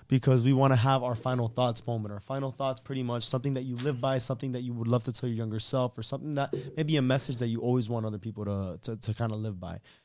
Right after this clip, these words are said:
Can be about anything you want, whatever's important to you. You can say it to the camera, say it to us, and then close off by selling yourself. Where can they find you? All this good stuff,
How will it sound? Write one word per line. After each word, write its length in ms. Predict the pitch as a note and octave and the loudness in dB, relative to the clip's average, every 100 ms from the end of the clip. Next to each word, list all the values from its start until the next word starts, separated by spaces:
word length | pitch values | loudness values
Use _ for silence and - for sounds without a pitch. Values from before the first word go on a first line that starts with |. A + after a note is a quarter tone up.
| _ | _
Can 140 | A#2 | -8
be 100 | A2 | -4
about 300 | A2+ G2+ G2+ | -4 -6 -4
anything 340 | A2 B2 A#2 A#2 | 2 2 2 -2
you 100 | A2+ | 0
want, 300 | A2+ B2+ - _ | 0 -2 -4 _
whatever's 380 | G#2+ G#2+ G#2+ G#2+ | 0 2 0 -4
important 360 | G2+ B2 B2 - | -8 -10 -10 -4
to 80 | |
you. 160 | B2 D3 | 0 2
You 60 | C3 | 0
can 100 | G2+ | -4
say 160 | - | -2
it 80 | G#2+ | -4
to 80 | G2+ | -4
the 120 | G2+ | -6
camera, 260 | A#2 A2 G#2+ | -6 -6 -8
say 160 | - A2+ | -12 -12
it 80 | G#2 | -12
to 160 | G2+ C#3+ | -10 -2
us, 260 | E3+ E3+ - - _ | -2 -2 -6 -20 _
and 200 | C3 B2+ | -8 -4
then 280 | F3 G3+ E3+ | -2 -2 -2
close 280 | E3+ B2 G#2+ | -2 -2 0
off 160 | A2 A2+ | -2 -4
by 80 | G#2+ | -4
selling 380 | - B2+ A#2 | 2 4 4
yourself. 480 | G2+ F#2 F2+ D2 - _ _ _ | 2 -2 -6 -8 -12 _ _ _
Where 140 | A2+ | -10
can 100 | G#2+ | -6
they 80 | G2 | -6
find 340 | - A#2 G#2+ | -6 -6 -6
you? 200 | G#2 G#2+ G#2 | -10 -12 -6
All 140 | F#2+ | -4
this 180 | F#2+ G2+ | -4 -6
good 220 | - G#2+ | -6 -8
stuff, 420 | - A2 G#2 G2+ | -8 -10 -10 -12